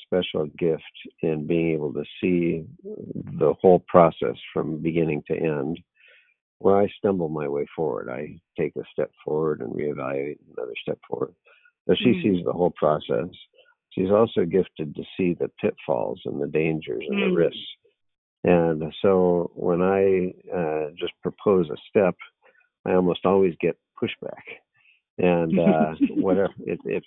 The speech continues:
Speaker 1: feels like any initiative I take. So I'm, uh, that's as far as the conversation with the Lord has gone. But I'm just asking Jesus, you know, how, how do I love my wife in this kind of context, and how can we work together better?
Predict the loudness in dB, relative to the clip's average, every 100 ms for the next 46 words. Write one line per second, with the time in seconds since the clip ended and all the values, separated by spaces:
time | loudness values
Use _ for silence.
0 | 4 4 4 0 -4 -6 _ -8 -4 -2
1 | -2 -6 -8 -8 -8 -8 -8 -6 -4 -6
2 | -12 _ _ _ _ _ _ 2 2 2
3 | -2 -6 -10 -4 -2 -2 -6 -12 -8 -6
4 | -6 -8 -8 -8 -8 -12 -18 _ -10 -6
5 | -6 -6 -8 -8 -10 -10 -4 0 0 -2
6 | -4 0 0 0 0 -2 -4 _ _ -20
7 | _ -2 0 2 2 2 0 -4 0 0
8 | -2 -4 -4 -2 -2 -4 -2 0 0 -4
9 | -8 _ _ _ _ 0 2 4 2 2
10 | 0 -2 -4 -4 -2 -2 -4 -6 -10 -10
11 | -10 -4 -2 -2 -4 -8 _ _ -10 0
12 | 0 0 -2 -4 -8 -12 -10 -6 -4 -4
13 | -4 -4 -2 -2 0 -2 -2 -2 -2 -2
14 | -4 -8 _ -2 -2 -4